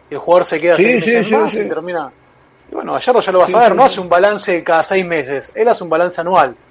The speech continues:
Speaker 1: Si decide quedarse ahora, como mínimo se queda hasta diciembre del año que viene.
Speaker 2: Sí, por supuesto. Por su-, ah, no nos olvidemos que en el fútbol los años son medio raros, ¿viste?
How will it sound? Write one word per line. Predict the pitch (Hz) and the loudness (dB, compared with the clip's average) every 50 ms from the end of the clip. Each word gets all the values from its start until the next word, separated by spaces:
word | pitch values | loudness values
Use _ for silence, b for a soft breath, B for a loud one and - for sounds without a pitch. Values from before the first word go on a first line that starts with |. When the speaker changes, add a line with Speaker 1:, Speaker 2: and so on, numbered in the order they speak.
| _ _ _ | _ _ _
Speaker 1:
Si | - - 156 | -14 -12 -10
decide | 151 - 208 220 220 208 | -8 -4 0 2 2 2
quedarse | 160 180 190 185 - - 175 | 2 2 0 0 2 2 4
ahora, | 185 214 240 240 202 165 135 - - _ _ _ _ _ _ _ | 4 4 6 4 4 2 0 -4 -10 _ _ _ _ _ _ _
como | - 147 151 | -6 -6 -4
mínimo | 160 196 214 214 190 151 | -4 -4 -4 -4 -4 -6
se | 156 143 | -4 -2
queda | 160 165 | -2 -2
hasta | 156 160 | 0 -2
diciembre | 147 139 - 175 170 165 156 | -4 -6 -6 -8 -8 -6 -6
del | 160 151 | -6 -6
año | 156 | -4
que | 160 180 | -2 -2
viene. | 190 165 139 120 - _ _ _ _ _ _ _ _ _ _ _ _ _ _ _ _ _ - - _ - | -2 -2 -2 -6 -12 _ _ _ _ _ _ _ _ _ _ _ _ _ _ _ _ _ -20 -20 _ -10
Speaker 2:
Sí, | - 127 151 185 180 | -4 0 0 0 0
por | - - | -2 -6
supuesto. | - 131 127 185 190 170 151 | -6 -2 0 0 0 0 -2
Por | 143 | -4
su-, | 131 156 | -4 -2
ah, | 143 135 147 147 151 | 0 0 0 0 0
no | 156 170 156 | -2 -4 -2
nos | 156 170 170 - 175 | -2 -2 -2 0 0
olvidemos | 175 170 185 202 208 190 170 143 | 0 2 2 2 2 0 0 0
que | 147 147 143 143 139 143 139 135 135 | 0 -2 -2 -2 -2 -4 -4 -4 -6
en | 135 139 | -6 -6
el | 143 139 | -8 -4
fútbol | - 180 196 185 175 156 143 | 0 2 4 4 4 4 4
los | 139 135 123 - - | 2 0 -2 -2 -4
años | 151 160 170 170 156 135 117 | -4 -4 -4 -4 -8 -8 -6
son | 131 131 131 | -6 -6 -4
medio | 135 135 135 123 | -2 -2 -2 0
raros, | 127 143 139 123 107 92 98 | 0 0 0 -2 -2 -4 -6
¿viste? | 107 98 - 90 78 | -8 -10 -12 -14 -16